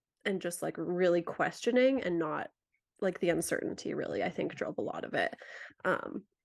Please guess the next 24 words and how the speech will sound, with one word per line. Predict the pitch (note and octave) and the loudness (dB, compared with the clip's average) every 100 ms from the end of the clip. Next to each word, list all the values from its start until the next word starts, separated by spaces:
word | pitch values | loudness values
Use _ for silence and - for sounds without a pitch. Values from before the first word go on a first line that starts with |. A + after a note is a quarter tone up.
| _ _ - | _ _ 2
I | F#3+ | 4
don't | F3 - | 4 0
necessarily | - - E3 E3 | -4 -2 0 0
think | F3+ F3+ E3+ | 2 0 0
we | F3+ | -2
need | F3+ | -2
to | - | -4
talk | - E3 - | -2 -2 0
about, | F#3+ D#3+ - | 2 2 4
like, | D3+ - - _ - - | 2 0 -6 _ -16 -2
whether, | G#3 F#3 E3+ E3+ D3 - - _ _ _ _ _ - | 4 4 4 2 2 -2 -6 _ _ _ _ _ -12
um, | F#3+ F3+ F3+ | -8 -6 -4
depression | F#3+ - F#3 - F3 | -4 -2 -4 -2 -2
is, | D3 D#3 - | -2 -2 -2
like, | - - - _ _ _ _ _ _ _ _ - - | -4 -6 -12 _ _ _ _ _ _ _ _ -16 -4
a | G#3 F3+ | -2 2
neurological | F#3 F#3 F3 G3+ A#3+ B3+ A#3+ | 4 4 6 6 6 4 2
thing | A3 A3+ G#3+ G#3 | 4 4 6 4
where | F3+ | 4
it | D#3+ - | 0 -2
can | F#3+ | -8
be | - | -6
treated | - - F3 F3 | -4 2 2 2
with | D#3+ C#3 - - | 0 -2 -4 -16